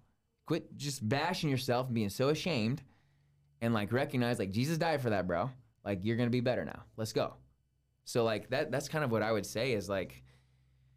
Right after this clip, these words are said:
he-, in terms of yourself and what you can do in terms of desire is, like, it is, it is on you,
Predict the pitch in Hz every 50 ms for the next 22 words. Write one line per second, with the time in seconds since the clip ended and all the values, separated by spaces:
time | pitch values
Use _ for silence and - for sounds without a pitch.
0 | _ _ _ _ - - - - - - - - - - 117 117 110 - - -
1 | - - - - - - - - - - - - - - 139 131 127 127 147 156
2 | 151 143 139 113 110 104 101 - - - 135 120 131 131 - 117 110 98 78 101
3 | 107 127 143 139 - 156 123 113 123 107 92 - - 117 - - - _ _ _
4 | - 104 - 117 113 113 113 113 107 113 110 104 107 98 92 92 73 64 76 113
5 | - - - _ _ _ _ _ 107 104 - 98 92 90 - - 110 110 110 104
6 | 98 92 - - - - - 107 104 101 95 104 101 101 98 98 95 92 80